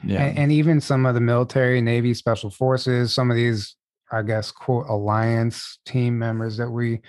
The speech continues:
Speaker 2: always talk about, I would, I know that they're working with these types of technologies also to even pull off and accomplish their missions. Um, you would, you would have to,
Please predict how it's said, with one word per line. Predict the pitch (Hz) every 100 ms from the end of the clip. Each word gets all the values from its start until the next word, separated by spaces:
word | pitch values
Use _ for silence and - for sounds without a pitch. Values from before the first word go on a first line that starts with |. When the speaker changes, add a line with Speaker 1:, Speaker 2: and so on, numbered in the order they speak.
| - - _ -
Speaker 2:
always | 131 123
talk | - 123 117
about, | 127 123 131
I | 131 127
would, | 131 113 - _ _ -
I | 135
know | 131 143 127 110 107 _
that | 127 123 107
they're | 123
working | 117 117 113 123
with | 110 107
these | 117 104
types | 120 107
of | -
technologies | 117 - 120 110 110 113 110 -
also | 143 151 117 107
to | -
even | 120 117 113 107
pull | 120 110
off | 113 113
and | 104
accomplish | 110 123 113 110 107 -
their | 113 110 117 -
missions. | 120 - 117 - - - _ _ _ _ 131
Um, | 113 104 110 - _ _
you | 147 147
would, | 143
you | 170
would | 151 123
have | 147 120
to, | -